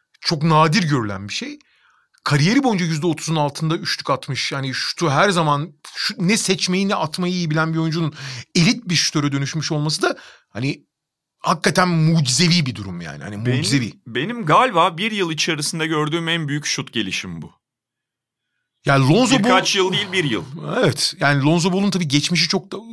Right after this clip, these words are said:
Speaker 1: Randle'dan daha az olduğu için belki o kadar etkileyici olmayabilir. Kaldı ki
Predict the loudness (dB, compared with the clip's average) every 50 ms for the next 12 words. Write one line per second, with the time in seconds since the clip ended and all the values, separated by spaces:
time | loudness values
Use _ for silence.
0 | -10 -6 -2 0 0 2 2 2 0 0 2 2 4 4 4 2 2 0 0 0
1 | -2 -2 -2 0 2 2 2 0 0 -2 -2 -2 -2 -2 -4 -4 -2 -2 0 0
2 | 0 -2 -4 -4 -6 -8 -10 -12 -12 -14 -14 -14 -14 -10 -4 0 2 2 2 2
3 | 2 2 2 2 0 0